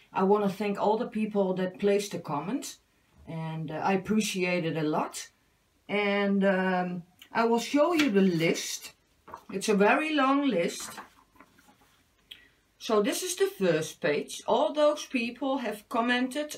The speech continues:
on my vi-, uh, giveaway video. And the next page, also full. It's almost one hundred and eighty people.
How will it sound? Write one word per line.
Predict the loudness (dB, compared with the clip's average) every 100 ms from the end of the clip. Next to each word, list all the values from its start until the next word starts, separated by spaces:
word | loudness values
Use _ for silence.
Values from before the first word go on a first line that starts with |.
| -2
on | 0
my | 2 0
vi-, | -2 -8 -10 -8
uh, |
giveaway | -4 -2 0 0 0 -2
video. | -4 -6 -2 0 0 -2 -6 -14 _ _ _ -20 -20 -20 -20 -20 -20 -16 -12 -12 -12 _ _ -20 -8 -6 -6 _ _ -20 -20 -18 -16 -14 -14 -16 -18 -18 -16 -16 -18 -20 -20 -18 -14 -12 -2
And | 0
the | 0
next | 0 -2 -4 -6
page, | -2 0 -2 -4 -10 -10 -18 -20 -14
also | -8 -6 -4 -4 -6
full. | -8 -4 0 0 0 -4 _ -20 _ _ _ _ -6
It's | -6 -4 -10 -14 _ _ _ _
almost | -2 -2 0 0 0 -4 -2
one | 2 2 2
hundred | 0 0 0 0
and | -2 0
eighty | 2 2 0 -2 -4 -6
people. | -8 -6 -4 -2 0 -2